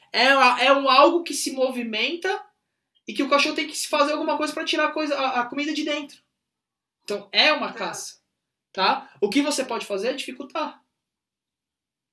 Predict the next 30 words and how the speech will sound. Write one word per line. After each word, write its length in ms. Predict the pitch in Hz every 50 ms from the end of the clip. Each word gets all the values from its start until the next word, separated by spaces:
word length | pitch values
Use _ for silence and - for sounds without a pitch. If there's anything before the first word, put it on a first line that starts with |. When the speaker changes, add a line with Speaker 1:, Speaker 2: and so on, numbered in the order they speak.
| _ _ _ -
Speaker 1:
Por 140 | 226 233
quê? 220 | 233 - 220 185 175
Quanto 340 | - - 196 196 190 208 214
mais 360 | 208 214 226 269 311 330 277
difícil 540 | 285 277 - - 247 247 254 - - 233 226
é 80 | 214
a 120 | 208 208 208
caça, 680 | - 220 208 220 285 330 - - - 202 180 170 - _ _ _ _ _ _ _ _
olha, 320 | - 180 196 226 254 247 -
olha 280 | 190 208 220 247 294 302
como 220 | 302 349 320 311 320
o 40 | 302
negócio 440 | 277 247 226 226 233 240 - -
influencia 520 | 254 254 - 254 240 240 240 - - 247 240
com 160 | 247 - 254
o 60 | 254 254
hormonal. 680 | 247 247 254 262 269 262 247 202 175 165 156 - - _ _ _ _ _ _
Se 280 | - - - - - -
você 220 | 190 190 190 208
não 80 | 208 214
assistiu, 220 | 208 - - 226
vocês 140 | 208 - 226
vão 80 | 233 240
assistir. 580 | - - 254 - - - 208 180 170 - - - _ _ _ _ _
Quanto 220 | - 208 208 202 220
mais 340 | 214 220 233 262 294 277
difícil 500 | 277 277 247 - - 247 240 - - 226
é 80 | 208 196
a 80 | 196 190
caça, 680 | - - 202 214 254 285 285 - - 208 170 156